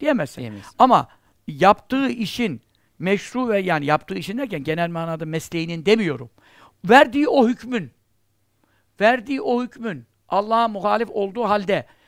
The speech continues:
Speaker 1: hak ve meşru olduğuna inanırsa, o zaten onu vermesine lüzum yok. Onu dışarıdaki, e, e, sivil vatandaş da bu böyledir, doğrudur derse aynı şey.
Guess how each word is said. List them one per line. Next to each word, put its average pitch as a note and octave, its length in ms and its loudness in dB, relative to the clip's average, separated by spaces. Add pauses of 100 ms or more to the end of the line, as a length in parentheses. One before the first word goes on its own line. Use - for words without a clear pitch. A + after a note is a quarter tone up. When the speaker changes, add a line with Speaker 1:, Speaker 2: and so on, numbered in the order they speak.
(100)
Speaker 1:
hak C#4+ 380 2
ve F#3 100 -4
meşru F#3+ 400 -8
olduğuna G3+ 360 -4
inanırsa, F#3 640 -8 (360)
o B3 100 -2
zaten C#4+ 320 2
onu C4 400 -4
vermesine A3+ 420 -2
lüzum A#3+ 200 -12
yok. B3 180 -6 (200)
Onu B3 200 -6
dışarıdaki, C#4 500 -6 (160)
e, - 140 -12 (380)
e, F3 600 -4 (180)
sivil D4 420 -6
vatandaş B3+ 580 2
da D3 200 2 (460)
bu B3+ 260 -2
böyledir, A#3 520 4
doğrudur A3 560 -2
derse B3+ 400 4 (340)
aynı F4+ 220 4
şey. A#2+ 220 -12